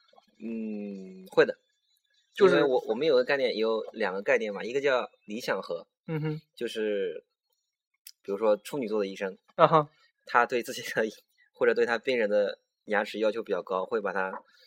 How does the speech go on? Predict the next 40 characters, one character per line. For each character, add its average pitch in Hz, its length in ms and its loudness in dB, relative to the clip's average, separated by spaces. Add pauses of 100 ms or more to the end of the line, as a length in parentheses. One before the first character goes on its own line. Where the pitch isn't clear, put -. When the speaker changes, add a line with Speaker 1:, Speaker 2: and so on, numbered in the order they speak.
(120)
Speaker 1:
做 113 140 -4
成 107 160 -4
一 104 80 -2
个 107 80 -4
非 123 120 -6
常 117 160 -4
标 151 300 2
准 92 220 0
的， 78 200 -8 (600)
我 92 80 -6
们 104 100 -8
做 127 160 -2
教 143 220 4
学 101 160 -4
用 113 160 -2
的 101 100 -4
一 95 60 -10
个 98 120 -6 (240)
标 123 200 4
准 98 160 -4
盒， - 260 -14 (240)
叫 107 140 2
理 104 180 -4
想 110 220 -6
盒。 - 240 -16 (120)
Speaker 2:
嗯 156 140 -6
哼。 151 220 -10 (100)
Speaker 1:
一 - 260 -14
般 117 160 0
来 107 80 0
说 110 140 -2
是 110 80 -6
正 113 180 -4
畸 117 120 -8
的 117 40 -6
医 113 120 -6
生 110 100 -6
比 98 80 -12
较 87 100 -2
多。 - 220 -12